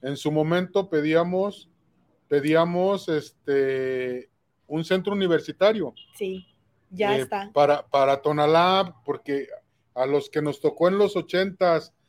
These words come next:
Speaker 1: estudiar la preparatoria o alguna carrera,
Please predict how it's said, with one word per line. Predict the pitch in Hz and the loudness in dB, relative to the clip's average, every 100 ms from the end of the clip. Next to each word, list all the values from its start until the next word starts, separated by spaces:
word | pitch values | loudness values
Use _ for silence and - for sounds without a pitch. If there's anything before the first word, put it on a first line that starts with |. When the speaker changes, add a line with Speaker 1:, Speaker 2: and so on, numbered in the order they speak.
| _ - | _ -10
Speaker 1:
estudiar | 131 - 139 147 165 | -10 -6 -2 0 2
la | 190 180 | 0 0
preparatoria | 151 - 131 127 - 156 165 165 139 _ _ _ | -4 -2 -2 -2 -2 0 2 0 -2 _ _ _
o | 123 131 | -2 0
alguna | 131 139 170 185 | 0 -4 -4 -2
carrera, | 180 156 165 170 190 | -2 2 4 2 0